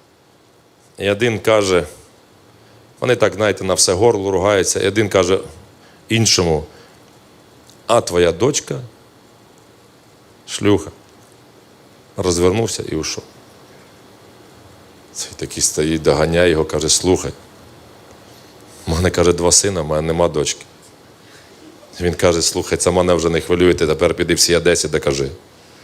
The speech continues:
що в тебе немає дочки». Ви зрозуміли, в чому?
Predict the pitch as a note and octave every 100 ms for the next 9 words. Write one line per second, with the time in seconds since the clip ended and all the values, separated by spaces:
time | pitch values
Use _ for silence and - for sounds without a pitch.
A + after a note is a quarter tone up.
0 | - - - E2+ C#2+ A2+ F#2 F2 E2+ E2
1 | D#2+ E2 - - - - - - - -
2 | - _ _ - _ _ _ - - -
3 | F#2+ F#2 F#2 G2+ B2 A2 - F2 E2